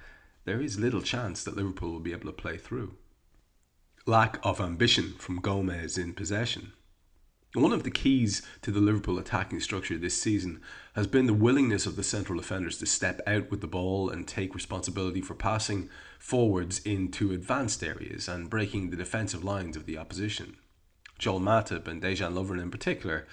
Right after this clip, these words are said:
have impressed in this area this season. With that said, you would expect other squad players to have practiced the same movements on the training field. I should start by acknowledging that Gomez has had a hard year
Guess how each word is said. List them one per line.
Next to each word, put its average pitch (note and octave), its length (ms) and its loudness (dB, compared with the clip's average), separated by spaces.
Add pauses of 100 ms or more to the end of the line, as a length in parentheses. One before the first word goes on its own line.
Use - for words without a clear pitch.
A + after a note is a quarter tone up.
(240)
have A2 140 -2
impressed A2 480 -2
in F#2 100 -2
this F2+ 220 0
area F2+ 540 -2
this - 160 -10
season. G#2 400 -4 (880)
With G#2+ 140 -2
that F#2+ 180 2
said, F#2+ 420 0 (420)
you A#2+ 100 4
would A2+ 80 4
expect A2 320 -2
other F2+ 160 0
squad E2+ 340 -4
players F#2+ 340 -2
to F#2+ 120 -4
have F2+ 180 -2
practiced F2+ 400 -2
the G2+ 60 -4
same F#2+ 280 -2
movements F#2+ 460 0
on D#2+ 80 -10
the D#2 60 -8
training A#2+ 400 -4
field. C#2 320 -10 (1000)
I A#2+ 60 4
should A#2+ 180 2
start C#3 300 4
by F2+ 140 4
acknowledging F2 460 0
that D#2 100 -10
Gomez F2+ 340 -2
has F2 140 -4
had E2+ 120 -2
a E2 60 -4
hard E2+ 320 -4
year F#2+ 320 0